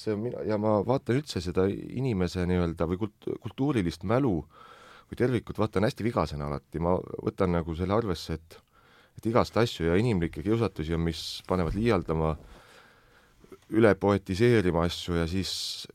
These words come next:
siis see kandub põlvest põlve edasi ja siis, kui me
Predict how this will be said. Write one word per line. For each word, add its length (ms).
siis 220
see 140
kandub 380
põlvest 260
põlve 220
edasi 320
ja 100
siis, 380
kui 140
me 160